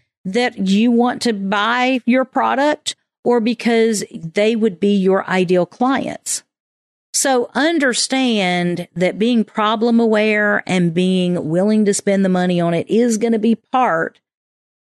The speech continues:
of your big idea and what you choose as your big idea. Is your who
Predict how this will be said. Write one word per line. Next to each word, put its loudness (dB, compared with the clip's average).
of 0
your 2
big -2
idea -2
and 0
what 2
you -2
choose 0
as -8
your -2
big -4
idea. -6
Is -2
your 0
who 0